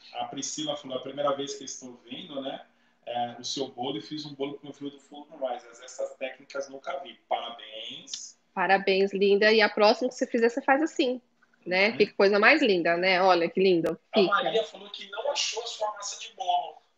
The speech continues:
Speaker 2: Não achou?
Speaker 1: Uhum.
Speaker 2: Maria, me chama pelo, no Insta, no in-, no inbox, que eu mando o link lá do canal da Fabi pra vocês, no blog. É o blog da Fabi, tá? Se vocês entrarem na minha live anterior,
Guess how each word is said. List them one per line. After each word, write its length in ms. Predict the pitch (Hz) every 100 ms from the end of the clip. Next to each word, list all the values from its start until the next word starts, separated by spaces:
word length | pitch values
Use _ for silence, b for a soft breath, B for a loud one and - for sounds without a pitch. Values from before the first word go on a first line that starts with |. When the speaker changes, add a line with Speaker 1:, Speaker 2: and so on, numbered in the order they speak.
| _
Speaker 2:
Não 260 | 220 320 453
achou? 800 | 262 - 277 415 240 139 - _ _ _ _ _
Speaker 1:
Uhum. 340 | 101 _ _ 143 b b
Speaker 2:
Maria, 280 | 262 339 349
me 120 | 285
chama 360 | 285 349 349 427
pelo, 300 | 403 339 320
no 380 | 285 277 262 247
Insta, 540 | 294 381 - 202 135 - _ _
no 120 | 214 220
in-, 220 | 262 214
no 180 | 202 226
inbox, 720 | 220 196 247 302 - - -
que 120 | 254
eu 100 | 240
mando 300 | 240 247 254
o 20 |
link 300 | 254 262 254 240
lá 140 | 220
do 100 | 233
canal 240 | 233 208
da 80 | 202
Fabi 520 | - 226 240 226 196 -
pra 100 | 196
vocês, 500 | 185 - 233 247 240
no 100 | 202
blog. 300 | 190 202 185
É 60 | 185
o 40 |
blog 340 | 185 240 302 370
da 140 | 392
Fabi, 420 | - 277 170 -
tá? 320 | - 220 269 - B B B
Se 160 | - 247
vocês 320 | 269 381 415
entrarem 680 | 466 440 294 220 190 180 185
na 160 | 190
minha 320 | 196 240 349 381
live 440 | 254 214 202 220
anterior, 840 | 294 330 240 208 214 214 180 160